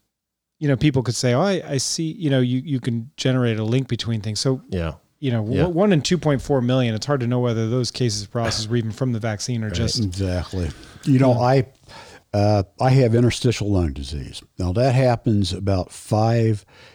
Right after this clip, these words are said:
Speaker 3: to six patients per one hundred thousand hospital admissions, okay? Thirty percent of the time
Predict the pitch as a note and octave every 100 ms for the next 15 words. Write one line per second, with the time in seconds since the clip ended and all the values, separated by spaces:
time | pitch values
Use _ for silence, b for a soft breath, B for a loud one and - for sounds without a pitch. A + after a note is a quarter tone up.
0 | B B - - - A2+ G2+ - - -
1 | _ _ _ _ _ _ _ - A#2+ G#2+
2 | G2 F2+ - G#2+ G2+ F#2+ G2+ F2 - A2
3 | F#2+ D#2+ - G#2 G2 D#2+ D#2 F#2 F#2 -
4 | E2+ C#2 A#1+ - C2 - - - _ _
5 | _ _ _ - D#2+ F2+ F2 - b b
6 | b b b b b b - - F#3 G#3
7 | - C3 - D#3+ C#3+ A#2 F#2+ - - A#2+
8 | G2+ E2+ C2